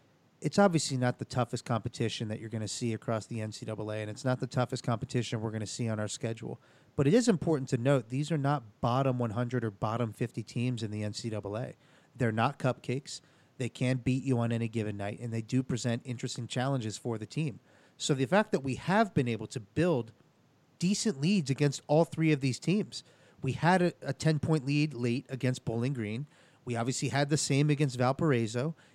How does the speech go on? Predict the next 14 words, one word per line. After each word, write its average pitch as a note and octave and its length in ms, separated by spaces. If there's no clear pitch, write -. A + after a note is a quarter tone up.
and A#2 140
we B2 80
had A2 180
a A#2+ 60
ten-point B2+ 500
lead C3 160
against C#3 300
U C3+ 100
N D3 120
L D3+ 100
V. F#3 280
Not D3 240
massive E3 460
leads, A2 320